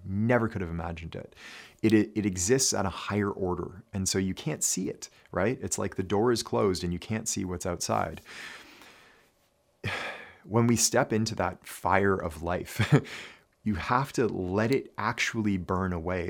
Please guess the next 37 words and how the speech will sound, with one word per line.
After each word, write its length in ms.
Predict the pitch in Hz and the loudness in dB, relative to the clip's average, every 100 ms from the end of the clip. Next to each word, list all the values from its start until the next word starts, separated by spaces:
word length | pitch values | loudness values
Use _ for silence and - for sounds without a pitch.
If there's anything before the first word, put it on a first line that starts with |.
| 85 | -4
It's 140 | 87 | -4
as 160 | 90 85 | -2 0
though 140 | 95 | 2
you're, 260 | 92 92 90 | 2 0 0
you're 140 | 95 | -4
holding 440 | 92 127 135 139 | -2 0 0 2
on 200 | 113 107 | 2 2
to 100 | 107 | 2
the 80 | - | -2
things 340 | 92 98 104 98 | -4 -2 -2 -2
that 140 | - | -4
need 280 | 92 101 104 | -2 -2 -2
to 100 | 92 | -2
be 140 | 90 | -4
burned, 460 | 82 92 104 143 151 - - - - | 0 0 0 -2 -6 -12 -20 -14 0
and 300 | 104 104 98 | 4 4 2
only 260 | 107 110 127 | 0 0 2
by 160 | 117 104 | 4 4
letting 380 | 92 92 101 | 4 2 0
them 160 | 92 87 | 0 -2
go 220 | 92 90 | 0 0
and 120 | 85 | -2
letting 460 | 82 85 107 135 110 | -4 -2 0 2 2
them 160 | 90 82 | 0 -2
be 120 | 85 | -2
burned 300 | 82 85 85 | -2 -2 -2
away 520 | 82 95 95 85 85 | -2 0 0 -4 -12
can 160 | - 92 | -6 -2
that 180 | 92 - | 0 -2
full 200 | - 90 | -4 -6
potential 460 | 82 87 87 90 | -6 -8 -6 -6
be 120 | 80 82 | -6 -6
realized. 560 | 82 87 82 82 85 | -4 -4 -4 -6 -8
And 180 | 90 90 | -6 -2
so 280 | - 92 87 | 0 2 0
that 340 | 82 90 110 | 0 0 2
is 320 | 107 98 90 | 2 0 0